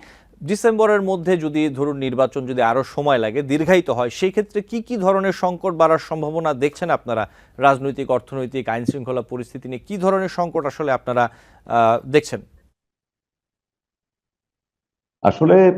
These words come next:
Speaker 2: কালকের আলোচনা কিন্তু এত ডিটেইলস আলোচনা হয়নি। তো আমরা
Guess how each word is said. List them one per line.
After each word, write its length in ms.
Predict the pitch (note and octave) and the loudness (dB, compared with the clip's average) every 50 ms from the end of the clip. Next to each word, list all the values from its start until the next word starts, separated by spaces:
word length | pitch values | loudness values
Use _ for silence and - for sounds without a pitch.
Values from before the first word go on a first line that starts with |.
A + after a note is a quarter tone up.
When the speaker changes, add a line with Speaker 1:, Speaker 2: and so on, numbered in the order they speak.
| F#3 F#3 - - _ _ _ _ _ _ _ _ _ _ _ _ _ _ _ _ _ _ _ _ - | -2 -8 -16 -18 _ _ _ _ _ _ _ _ _ _ _ _ _ _ _ _ _ _ _ _ 2
Speaker 2:
কালকের 300 | A#2+ A#2+ G#2+ C#3+ C#3+ C#3 | 4 4 6 6 6 6
আলোচনা 360 | C3+ C3 - - C#3+ C#3+ C3+ | 6 4 2 2 2 2 2
কিন্তু 180 | C#3 C#3+ E3 | 2 2 2
এত 100 | D#3 - | 2 2
ডিটেইলস 500 | C#3+ G2 F#2 A2 A2 B2 D#3 D#3+ D#3 D#3+ | -2 -2 -2 -2 2 4 4 4 4 2
আলোচনা 340 | D3 A#2 A2 - G#2 G2 F#2+ | 0 0 0 0 -2 -4 -4
হয়নি। 480 | F2 F2 F2 F2+ G2 B2 D#3+ - - - | -4 -2 -2 0 2 2 0 -2 0 2
তো 60 | - | 4
আমরা 520 | A2+ A#2 B2 C3 C3+ D3+ D3+ D#3+ D#3 D#3 | 6 6 6 6 6 6 6 6 4 2